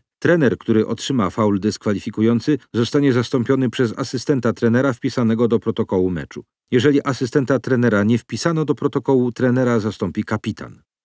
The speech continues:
Kara. Faul dyskwalifikujący zapisuje się winnemu. Gdy na podstawie odpowiedniego artykułu niniejszych przepisów winny zostaje zdyskwalifikowany, musi udać się do szatni swojej drużyny i pozostać w niej do końca meczu lub, jeżeli będzie wolał,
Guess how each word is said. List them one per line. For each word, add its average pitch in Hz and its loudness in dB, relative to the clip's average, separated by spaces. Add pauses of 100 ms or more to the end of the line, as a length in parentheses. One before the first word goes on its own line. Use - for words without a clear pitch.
(140)
Kara. 90 -2 (180)
Faul 160 2
dyskwalifikujący 135 0
zapisuje 127 0
się 135 0
winnemu. 95 -4 (360)
Gdy 113 0
na 135 2
podstawie 143 0
odpowiedniego 123 -2
artykułu 131 0
niniejszych 120 0
przepisów 95 -6
winny 127 -2
zostaje 113 0
zdyskwalifikowany, 110 -2
musi 131 -2
udać 135 0
się 139 0
do 117 0
szatni 120 -2
swojej 107 0
drużyny 127 0 (120)
i 151 -2
pozostać 127 0
w 107 -4
niej 120 2
do 113 2
końca 113 0
meczu 135 2
lub, 123 0
jeżeli 107 0
będzie 92 -2
wolał, 123 0